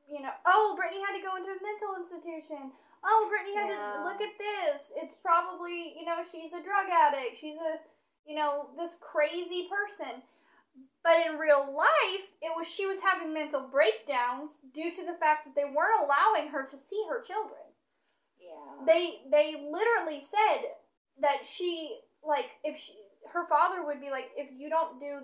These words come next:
Speaker 1: this, uh, photo shoot, you don't get to hold your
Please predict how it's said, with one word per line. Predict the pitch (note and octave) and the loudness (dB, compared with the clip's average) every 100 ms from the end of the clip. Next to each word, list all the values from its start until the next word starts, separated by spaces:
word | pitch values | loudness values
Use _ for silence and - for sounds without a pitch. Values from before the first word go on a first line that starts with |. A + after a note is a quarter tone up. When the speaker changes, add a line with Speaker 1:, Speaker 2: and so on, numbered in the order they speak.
| A#3+ | -2
Speaker 1:
this, | C#4 D#4+ - _ _ _ _ _ _ _ _ _ | 2 2 -2 _ _ _ _ _ _ _ _ _
uh, | D4 C#4+ A3+ D#4 - | 4 4 4 -2 4
photo | D4+ F#4+ G4 | 4 4 0
shoot, | G#4+ A#4 A4 - _ _ _ _ _ _ | 2 2 0 -8 _ _ _ _ _ _
you | D4+ | 0
don't | F4 F4 | 0 0
get | F#4+ | -6
to | D#4+ | -6
hold | F4 E4 | -4 -4
your | C#4 | -6